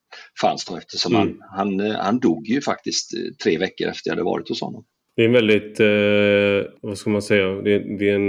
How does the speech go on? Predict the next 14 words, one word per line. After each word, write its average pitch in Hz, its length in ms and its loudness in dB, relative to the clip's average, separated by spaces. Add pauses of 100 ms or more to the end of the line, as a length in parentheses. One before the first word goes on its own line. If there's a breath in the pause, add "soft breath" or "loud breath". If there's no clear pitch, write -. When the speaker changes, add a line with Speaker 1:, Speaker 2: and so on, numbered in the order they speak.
(160)
Speaker 2:
du 101 80 -6
sätter 107 220 -4
punkt 113 340 0
för 101 100 -10
boken 104 460 -2
där, 98 380 -2
och 98 80 -2
det 98 100 2
är, 98 60 2 (540)
eh, 92 420 -4 (1120)
väldigt, 98 360 -6
eh, 98 400 0
liksom, 95 420 -4
drabbande. 104 580 2